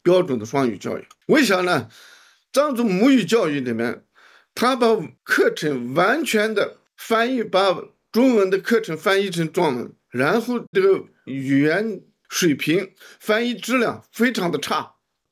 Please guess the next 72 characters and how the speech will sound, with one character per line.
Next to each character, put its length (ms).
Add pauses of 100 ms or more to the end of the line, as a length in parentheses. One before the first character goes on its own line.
(120)
这 120
是 160
一 160
个。 280 (720)
第 120
二 140
类 100
嘛， 140
是 160
以 40
汉 220
语 120
为 200
主 120
的 100
这 140
个 360
双 240
语 80
模 240
式 180
呢， 260 (340)
这 160
个 140
里 120
面 340 (300)
它 160
也 200
没 240
讲 180
好， 300 (440)
把 140
藏 260
语 120
没 180
讲 200
好。 180 (720)
这， 120
这 300
两 260
个 120
模 240
式 160
呢， 200 (140)
我 100
们 240
这 160
个， 280 (380)
我 140
知 200
道 180
我 160
在 300
多 120
伦 140
多 160
大 180
学 220
读 180
博 220
士 160
的 60
时 80
候， 80
我 40
们 160
都 120
是 160
研 180
究 140
这 100
个 580